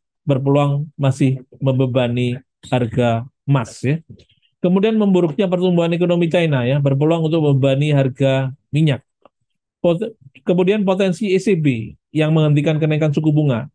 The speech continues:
berpeluang untuk menekan turun euro dolar. Aksi hindar aset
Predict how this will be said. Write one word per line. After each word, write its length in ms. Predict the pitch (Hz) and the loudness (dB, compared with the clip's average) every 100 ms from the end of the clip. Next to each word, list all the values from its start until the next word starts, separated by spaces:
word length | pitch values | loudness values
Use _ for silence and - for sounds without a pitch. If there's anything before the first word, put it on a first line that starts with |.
| _ | _
berpeluang 560 | 127 123 147 147 143 151 | -4 0 2 2 0 -2
untuk 320 | 139 131 113 127 131 | -2 -2 -4 -6 -2
menekan 640 | 139 135 135 131 131 139 147 _ | 0 0 0 -2 -2 -6 -10 _
turun 480 | 143 127 127 127 135 - _ - | 0 2 2 0 -4 -12 _ 0
euro 320 | 135 135 131 | 2 4 2
dolar. 400 | 127 123 110 101 _ _ _ _ _ _ _ _ - | 2 0 0 -4 _ _ _ _ _ _ _ _ -6
Aksi 160 | 156 240 | -2 2
hindar 560 | 208 196 196 185 180 | 4 4 4 2 -2
aset 320 | - 165 175 | -4 -2 -2